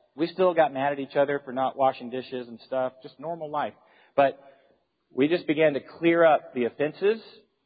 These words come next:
and then the Lord would touch other things. He would just touch possessions. Um, I remember, oh, I remember. I mean, I've never thrown hippie beads out of the window. I don't even know what hippie beads are.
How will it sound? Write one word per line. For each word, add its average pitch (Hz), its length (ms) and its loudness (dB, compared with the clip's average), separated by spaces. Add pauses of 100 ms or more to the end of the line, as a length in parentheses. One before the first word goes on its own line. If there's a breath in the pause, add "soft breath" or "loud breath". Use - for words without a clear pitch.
(260)
and 123 220 -6
then 139 360 -2
the 123 60 -4
Lord 135 260 2
would 135 140 -2
touch 143 200 -4 (100)
other 147 180 2
things. 98 340 -12 (420)
He 120 80 -14
would 120 120 -6
just 127 220 -12
touch 127 220 -2 (920)
possessions. 131 720 -8 (1300)
Um, 90 440 -20 (200)
I 107 100 -12
remember, 123 580 -4 (600)
oh, 165 600 -6
I 135 60 -10
remember. 147 640 -6 (920)
I 123 40 -2
mean, 143 100 0
I've 180 160 2
never 190 220 0
thrown 160 240 0
hippie 160 340 -6
beads 135 260 -2
out 156 120 0
of 143 80 0
the 131 60 -4
window. 131 280 -2
I 113 40 -4
don't 139 100 0
even 156 80 -6
know 147 80 -2
what 131 100 -2
hippie 156 240 -6
beads 127 260 -8
are. 123 280 -4